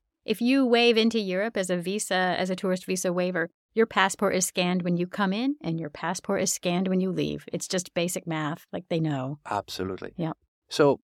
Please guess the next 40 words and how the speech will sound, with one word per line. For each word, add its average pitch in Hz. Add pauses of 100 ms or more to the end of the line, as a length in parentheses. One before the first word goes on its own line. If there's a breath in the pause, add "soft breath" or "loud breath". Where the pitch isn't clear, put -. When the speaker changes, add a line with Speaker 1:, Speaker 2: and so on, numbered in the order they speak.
(140)
Speaker 2:
again, 131
I 110
think 120
it's 117
very 117
important 101
to 95
have 92
this 95
preliminary 110
introduction 101
on 95 (800)
what 135
you 139
can 120
do 113
as 104
a 101
tourist, -
because 107
again, 98
it's 98
one 107
of 101
the 101
big 107
subjects 101
that 92 (220)
unfortunately 104
come 101 (100)
to 101
our 101
attention 98
very 98
often 92
with 92
people 95
thinking 92
they 87
can 90